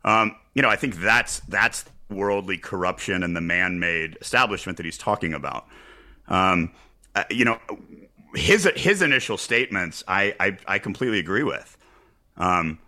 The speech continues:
I, if you're following Christ and,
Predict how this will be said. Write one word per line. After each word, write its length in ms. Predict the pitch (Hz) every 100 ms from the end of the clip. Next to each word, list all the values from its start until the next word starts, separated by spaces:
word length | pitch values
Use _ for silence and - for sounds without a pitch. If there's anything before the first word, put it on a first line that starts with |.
| - _ _ _ _ - - -
I, 100 | 110 - - - - - - - - _ -
if 180 | 135 -
you're 120 | 120
following 680 | - - 147 165 165 151 120
Christ 680 | - 127 110 92 - - - - - - - - - - -
and, 300 | 95 90